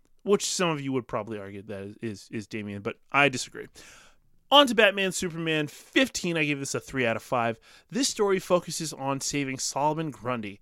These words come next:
Bruce calls Clark because Grundy is radioactive and will explode.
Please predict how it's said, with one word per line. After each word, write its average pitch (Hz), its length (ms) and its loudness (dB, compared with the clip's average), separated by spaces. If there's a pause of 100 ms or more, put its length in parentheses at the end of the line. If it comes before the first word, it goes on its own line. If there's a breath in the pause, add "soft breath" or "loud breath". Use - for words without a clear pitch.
(640 soft breath)
Bruce 220 160 0
calls 170 260 0
Clark 233 340 0
because 151 280 -4
Grundy 190 440 -2
is 120 140 0
radioactive 135 720 0
and 113 120 -6
will 110 200 -8
explode. - 500 -8